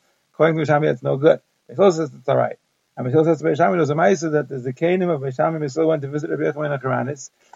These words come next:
and he was sitting like that. Rosh Hashanah ben Sukkah, Rosh Hashanah ben Zechariah, nobody said anything." And Beis Shammai said, "It's not true, no one said anything." They said to him that if you did this your whole life, you were never Mekayim the mitzvah of Sukkah. So you see, according to Beis Shammai, if you do like Beis Hillel, you're not Yotze.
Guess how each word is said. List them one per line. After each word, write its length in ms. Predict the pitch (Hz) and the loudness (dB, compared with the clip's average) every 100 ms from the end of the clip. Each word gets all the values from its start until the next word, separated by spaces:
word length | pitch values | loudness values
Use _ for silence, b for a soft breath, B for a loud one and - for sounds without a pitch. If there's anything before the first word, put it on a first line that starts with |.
| - | -4
and 80 | 131 | -2
he 20 | |
was 120 | 131 | 2
sitting 200 | 180 180 | 2 4
like 200 | 180 160 | 2 2
that. 340 | 208 196 165 _ _ _ _ - | 2 4 2 _ _ _ _ 0
Rosh 280 | 135 165 147 | 4 4 2
Hashanah 280 | 156 165 | 0 0
ben 120 | 165 165 | 0 0
Sukkah, 340 | 165 196 160 | -2 0 0
Rosh 160 | 170 151 | 0 0
Hashanah 160 | 175 | 0
ben 60 | 170 | 0
Zechariah, 380 | 165 175 185 156 | 0 4 4 4
nobody 240 | 180 180 | 2 4
said 180 | 180 190 | 4 4
anything." 340 | 196 139 127 _ | 2 0 -8 _
And 140 | 127 | -10
Beis 80 | 139 | -6
Shammai 200 | 143 175 | -2 -2
said, 280 | 151 170 147 _ _ | 0 -2 -4 _ _
"It's 120 | 120 | -4
not 160 | 175 180 | 0 0
true, 120 | 214 | 2
no 100 | 214 | 2
one 120 | 175 | 4
said 140 | 147 139 | 2 0
anything." 400 | 135 123 113 - _ _ - | 0 -6 -10 -18 _ _ -4
They 100 | 135 | 2
said 260 | 185 214 | 4 4
to 60 | 247 | 4
him 120 | 190 | 0
that 120 | 143 | 0
if 140 | 135 - | 0 -2
you 120 | 165 | -2
did 200 | 147 165 | 0 2
this 340 | 202 180 - - | 0 -2 -6 -4
your 140 | 147 | 0
whole 100 | 170 | 2
life, 240 | 180 208 156 | 4 4 2
you 80 | |
were 100 | 170 | 0
never 280 | 170 190 185 | 2 2 2
Mekayim 440 | 180 165 180 175 156 | -2 -2 -2 -2 -2
the 80 | |
mitzvah 440 | 151 165 151 - 151 | -4 -6 -6 -4 -2
of 180 | - 127 | 0 -2
Sukkah. 360 | - 127 - | -6 -10 -12
So 100 | - | -18
you 80 | 123 | -18
see, 460 | - 208 196 151 139 _ _ _ 117 | -4 0 2 0 -6 _ _ _ -10
according 300 | 143 165 151 | 0 0 2
to 40 | |
Beis 180 | 165 139 | -2 0
Shammai, 420 | 175 202 175 160 | 2 2 2 -2
if 100 | 139 | -6
you 80 | 131 | -6
do 80 | 160 | -4
like 140 | 170 | -2
Beis 160 | 170 175 | -4 -2
Hillel, 160 | 190 | 0
you're 80 | 165 | 2
not 160 | 160 160 | 2 2
Yotze. 360 | 156 143 143 | 0 -2 -8